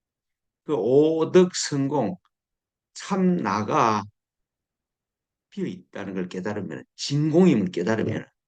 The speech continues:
동서불변,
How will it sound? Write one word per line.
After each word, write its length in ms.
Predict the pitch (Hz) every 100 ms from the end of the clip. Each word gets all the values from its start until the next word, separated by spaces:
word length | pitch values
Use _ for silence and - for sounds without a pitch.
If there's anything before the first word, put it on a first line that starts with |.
| _ _ _ _ _ _ _ _ _ _ _ _ _ _ _ _ _ _
동서불변, 880 | 127 123 123 143 127 117 98 101 90